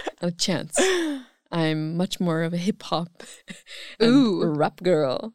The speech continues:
Speaker 1: You know?
Speaker 2: Ooh, look
Speaker 1: I
Speaker 2: at
Speaker 1: like,
Speaker 2: you.
Speaker 1: like, indie, soul, hip hop, like
Speaker 2: To be fair, you do have really good music taste. I'm
Speaker 1: I
Speaker 2: always very impressed.
Speaker 1: I'm really into, like,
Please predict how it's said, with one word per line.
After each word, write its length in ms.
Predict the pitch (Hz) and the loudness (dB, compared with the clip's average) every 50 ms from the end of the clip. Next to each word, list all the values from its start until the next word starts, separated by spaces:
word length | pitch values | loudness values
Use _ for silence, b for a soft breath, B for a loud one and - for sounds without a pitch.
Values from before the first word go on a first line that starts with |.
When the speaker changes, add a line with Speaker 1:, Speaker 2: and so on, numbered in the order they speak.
| _ | _
Speaker 1:
You 140 | - 233 254 | 0 2 4
know? 140 | 294 330 339 | 4 6 6
Speaker 2:
Ooh, 140 | 311 254 220 | 4 4 2
look 100 | 220 - | 2 4
Speaker 1:
I 40 | 190 | 4
Speaker 2:
at 20 | |
Speaker 1:
like, 120 | 208 233 254 | 4 6 6
Speaker 2:
you. 40 | 302 | 4
Speaker 1:
like, 200 | 285 240 226 - | 4 2 2 -2
indie, 520 | 196 196 202 208 208 196 202 202 196 196 | 0 2 2 2 2 2 2 0 0 0
soul, 540 | 196 - - - 196 180 175 175 175 170 170 175 | 0 0 0 2 2 4 4 4 4 4 2 0
hip 320 | 160 170 190 156 - - | -2 -2 -4 -4 -6 -8
hop, 380 | - - 160 156 151 - _ - | -6 -4 -2 -2 -2 -4 _ -8
like 280 | 156 143 143 139 - - _ _ _ _ _ - | -8 -6 -6 -8 -12 -16 _ _ _ _ _ -2
Speaker 2:
To 80 | - 220 | 2 2
be 60 | 226 | 4
fair, 140 | 220 220 196 | 4 4 2
you 180 | 190 196 202 | 2 2 0
do 140 | 196 208 196 | 2 2 2
have 180 | 196 190 185 175 | 2 0 0 0
really 160 | 180 180 175 | 0 0 0
good 160 | 175 175 170 | 0 0 0
music 300 | 175 170 165 165 160 - | 0 0 -2 -2 -4 -6
taste. 420 | - 170 160 170 - - - - - - | -8 -8 -8 -8 -8 -10 -12 -12 -6 -2
I'm 100 | 185 185 | 0 2
Speaker 1:
I 40 | |
Speaker 2:
always 180 | 185 185 180 175 | 2 2 2 0
very 160 | 175 170 165 | 0 0 0
impressed. 600 | 160 160 160 - 156 156 156 - - - - - _ _ _ - | -2 -2 -4 -6 -6 -6 -8 -12 -12 -12 -14 -14 _ _ _ -2
Speaker 1:
I'm 160 | 190 190 196 | 0 0 2
really 260 | 185 190 180 180 170 165 | 2 2 2 2 2 0
into, 280 | 160 165 - - 165 | 0 -2 -4 -4 -4
like, 280 | 160 - - - - | -4 -4 -4 -6 -8